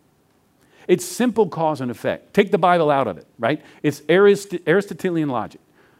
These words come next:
Aristotle's law of cause and effect. For every effect, there must be a cause. And yes, here's what blows our minds.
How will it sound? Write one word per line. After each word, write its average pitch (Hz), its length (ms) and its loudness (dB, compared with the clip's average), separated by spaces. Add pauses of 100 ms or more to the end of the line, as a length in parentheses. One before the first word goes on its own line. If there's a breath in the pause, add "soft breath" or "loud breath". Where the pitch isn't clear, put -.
(180 soft breath)
Aristotle's 185 560 0
law 185 560 2
of - 160 -6
cause 147 320 -2
and 139 120 -4
effect. 131 420 -4
For 147 120 -2
every 131 220 2
effect, 240 320 0
there 165 80 -4
must 160 220 -4
be 156 100 0
a 131 40 -2
cause. 233 520 0 (320 soft breath)
And 151 140 0
yes, 175 240 2
here's 170 160 -2
what 170 140 -2
blows 175 200 2
our 139 120 -4
minds. 101 340 -6